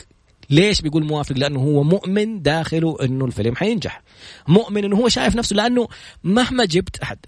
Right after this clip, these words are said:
في ناس كثير يقول لك: "لا يسرقوا فكرتي، لا يس-، يس-، مدري إيش يسووا لي." حبيبي، إذا، إذا فكرتك ما فيها أي شيء يميزك أنت كونك موجود فيها،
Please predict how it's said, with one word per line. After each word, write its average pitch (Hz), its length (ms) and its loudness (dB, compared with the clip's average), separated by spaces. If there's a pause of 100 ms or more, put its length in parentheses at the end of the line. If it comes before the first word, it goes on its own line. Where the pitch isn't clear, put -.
(140)
في 202 100 2
ناس 202 180 -2
كثير 175 220 0
يقول 170 140 0
لك: 175 120 -2
"لا 254 100 2
يسرقوا 269 320 -2
فكرتي، 247 440 0
لا 247 60 2
يس-، 277 160 -4
يس-، 269 320 -2
مدري 277 160 -2
إيش 262 100 0
يسووا 262 340 2
لي." - 120 -4 (960)
حبيبي، 175 320 2
إذا، 135 220 2
إذا 123 280 0
فكرتك - 640 -4 (240)
ما 139 180 4
فيها 131 300 2
أي 139 220 2
شيء 131 300 2
يميزك 127 600 0
أنت 120 300 -2 (160)
كونك 113 300 0
موجود 107 280 0
فيها، 120 340 -2